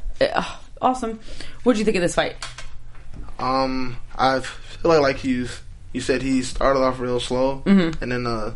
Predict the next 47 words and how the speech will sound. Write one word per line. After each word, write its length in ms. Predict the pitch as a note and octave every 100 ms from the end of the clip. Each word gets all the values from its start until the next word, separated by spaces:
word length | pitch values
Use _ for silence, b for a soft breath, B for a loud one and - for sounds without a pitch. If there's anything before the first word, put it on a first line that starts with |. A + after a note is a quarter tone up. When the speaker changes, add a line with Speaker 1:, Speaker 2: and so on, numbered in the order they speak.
| -
Speaker 2:
the 60 |
last 260 | A#2+ B2+ A#2+
round, 180 | B2 A#2
that's 140 | A#2+
when 100 | B2
he 60 | A#2+
really 360 | B2 B2 A#2
found 340 | A#2+ - A#2+ A#2+
his 100 | A#2
range 320 | A#2+ - B2
and 100 | B2+
his 120 | A#2+
rhythm. 340 | B2 B2+ C3 C4 b b -
But 340 | A2 G#2+ - - - -
I 120 | C3
would 100 | D3
like 180 | C#3+ C#3
to 160 | - B2
s-, 300 | A#2 - - - - -
see 80 |
him 300 | C3+ C3 C3
in 140 | B2 A#2
the 200 | G2+ A2 -
future, 360 | - C#3+ C#3 A#2
him 380 | B2 C#3 C3 B2+
coming 400 | - - C3 C3
out 300 | C3 B2+ A#2 - - - -
using, 440 | A#2+ C3+ B2+ B2+
he's 300 | - - C3
like, 340 | B2+ A#2+ G#2+ - - - -
he 140 | -
has 140 | C#3 C3+
the 80 | B2
longest 360 | C3 C3 A#2+
arms 240 | B2 A#2+ B2
in 60 |
the 80 | G#2+
U 120 | A2
F 80 | A2
C. 160 | - A#2
I 140 | F#2+
don't 140 | B2 B2+
Speaker 1:
Right. 300 | F3+ D#3 -
Speaker 2:
see 100 | C#3
why 160 | B2+ B2
he 80 | B2
doesn't 400 | B2 B2 A#2+